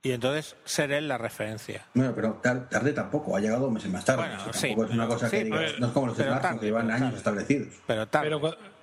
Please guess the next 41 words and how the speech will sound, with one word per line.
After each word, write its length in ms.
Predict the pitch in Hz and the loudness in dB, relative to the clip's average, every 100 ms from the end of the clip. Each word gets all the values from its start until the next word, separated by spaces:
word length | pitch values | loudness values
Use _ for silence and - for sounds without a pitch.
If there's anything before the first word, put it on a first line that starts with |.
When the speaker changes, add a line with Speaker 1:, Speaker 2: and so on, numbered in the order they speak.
| - | -6
Speaker 1:
Y 120 | 131 | -2
lo 60 | 117 | 2
Speaker 3:
llegas 40 | 120 | 2
Speaker 1:
hicieron 260 | 151 170 160 | 2 0 0
con 100 | 165 | 0
el 40 | 170 | 2
Speaker 3:
tarde 160 | 180 | 2
a 60 | 185 | 0
Speaker 1:
iPad 300 | 151 170 170 | 0 0 0
y 80 | 160 | 0
lo 80 | 131 | -2
hicieron 240 | 131 131 | 0 0
con 160 | 131 123 | 0 0
el 120 | 120 | 0
iPhone, 380 | 151 143 110 104 | 0 -2 -8 -6
o 100 | 110 | -6
sea. 340 | 104 104 101 - - _ _ - | -6 -6 -10 -18 -20 _ _ -6
Speaker 3:
Llegas 320 | 131 139 156 | 0 2 0
tarde 220 | - 170 170 | 0 0 0
a 40 | |
un 100 | 170 | 0
mercado 400 | 160 139 160 175 | 0 2 2 2
inmaduro. 540 | 170 143 131 135 117 - _ - - - | 0 0 0 0 -4 -10 _ -20 -20 -8
Speaker 2:
Claro. 180 | 104 92 - - _ _ _ _ _ - | -4 -4 -8 -18 _ _ _ _ _ -4
En 60 | |
este 160 | 95 104 | 0 2
caso, 300 | 104 - 147 | 2 2 0
mm, 1200 | 123 110 104 104 104 104 101 101 95 90 90 85 67 - - _ | 2 2 2 0 0 0 0 0 0 0 -2 -4 -6 -12 -20 _
Speaker 3:
O 40 | - | 0
sea, 140 | 147 | 0
no 100 | 135 | 2
han 80 | 147 | 0
llegado 300 | 156 165 165 | 0 0 0
tarde 260 | 165 160 160 | 0 0 0
al 120 | 151 | 0
mercado 360 | 151 147 147 | 0 0 0
de 80 | 143 | 0
los 120 | 139 - | -2 0
coches 260 | 143 143 | 0 2
de 80 | 131 | 2
lujo. 340 | 160 170 117 | 0 0 -4